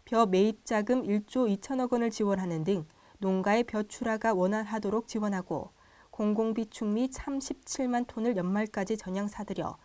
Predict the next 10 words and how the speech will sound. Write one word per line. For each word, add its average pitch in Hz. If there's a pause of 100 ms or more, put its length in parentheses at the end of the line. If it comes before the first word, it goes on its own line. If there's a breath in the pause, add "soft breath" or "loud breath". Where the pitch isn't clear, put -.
(240 soft breath)
산지 254
쌀 240
가격이 208
적정한 214
가격을 208
유지할 220
수 214
있도록 170
할 220
방침입니다. 180